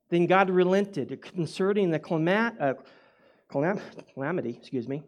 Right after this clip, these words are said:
which he had declared he would bring upon them. And he did not do it. But it greatly di-, displeased Jonah, and he became angry.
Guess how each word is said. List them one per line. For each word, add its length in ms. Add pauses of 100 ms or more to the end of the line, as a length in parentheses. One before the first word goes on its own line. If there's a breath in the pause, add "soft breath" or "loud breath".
which 300
he 160
had 460
declared 760 (320 soft breath)
he 100
would 180
bring 200
upon 320
them. 240 (1400)
And 100
he 60
did 160
not 240
do 200
it. 100 (2000)
But 120
it 120
greatly 320
di-, 220 (120)
displeased 720
Jonah, 520 (220)
and 140
he 120
became 360
angry. 480